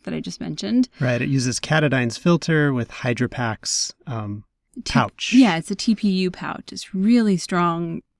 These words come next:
Speaker 1: There was a collaboration between Point six Socks, which is a spinoff of Smartwool,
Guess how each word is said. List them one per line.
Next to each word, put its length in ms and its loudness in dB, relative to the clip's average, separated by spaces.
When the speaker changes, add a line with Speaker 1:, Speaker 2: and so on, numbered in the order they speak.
Speaker 1:
There 100 6
was 100 6
a 40 6
collaboration 680 4
between 360 2
Point 460 0
six 540 -8
Socks, 580 -4
which 160 -4
is 100 -8
a 40 -6
spinoff 520 0
of 100 -10
Smartwool, 800 0